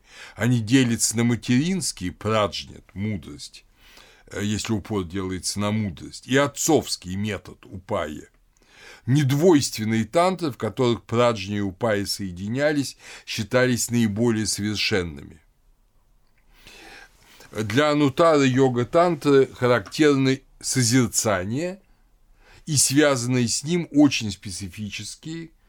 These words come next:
ритуалы разрушения самой традиции.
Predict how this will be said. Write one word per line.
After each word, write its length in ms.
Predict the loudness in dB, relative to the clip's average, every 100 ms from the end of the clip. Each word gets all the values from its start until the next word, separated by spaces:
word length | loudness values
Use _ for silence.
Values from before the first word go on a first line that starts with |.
| _ _ _ _
ритуалы 1120 | -4 0 2 0 2 4 6 6 6 4 2 2
разрушения 1500 | 0 0 0 0 0 0 -4 0 0 0 0 0 0 -2 -8 _ _ _ _ _ _ _ _ _ _ _ -12
самой 440 | -2 0 2 0
традиции. 680 | -2 -8 -8 -12 -16 -16